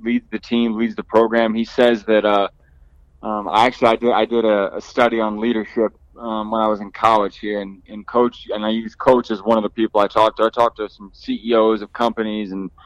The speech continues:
coaches, and Coach Beilein says that a leader is someone who's very humble and very confident, um, and that, uh, that the people, that those he's leading will follow him because he's,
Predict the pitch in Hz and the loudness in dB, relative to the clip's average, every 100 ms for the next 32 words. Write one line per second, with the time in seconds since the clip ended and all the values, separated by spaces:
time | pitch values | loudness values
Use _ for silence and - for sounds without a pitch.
0 | - _ - 123 110 113 110 98 98 92 | -20 _ 2 4 4 0 -4 -4 -8 -10
1 | - _ - _ - - 135 127 127 127 | -14 _ -20 _ -20 -2 -2 0 0 2
2 | 123 113 123 117 117 110 117 123 127 113 | 2 0 -2 0 0 0 2 2 4 2
3 | - 120 117 110 98 113 120 107 113 117 | 0 -2 -2 -4 -4 2 2 2 0 0
4 | 110 104 110 104 - 120 113 107 107 - | -2 0 -2 -2 0 0 0 -6 -8 -10
5 | _ _ _ _ _ _ 104 107 104 98 | _ _ _ _ _ _ -8 -4 -4 -6
6 | 95 - - - - 104 107 101 98 107 | -12 -20 -20 -20 -12 -6 -4 -4 0 2
7 | 107 98 110 117 113 107 110 - 139 - | 4 4 2 4 2 2 -2 2 0 2
8 | 123 113 104 127 120 127 104 117 131 120 | 2 2 6 4 4 -2 -4 0 0 0
9 | 107 - 127 127 117 104 107 110 - 110 | -2 2 2 4 2 0 -6 -12 -8 -8
10 | 107 104 | -8 -18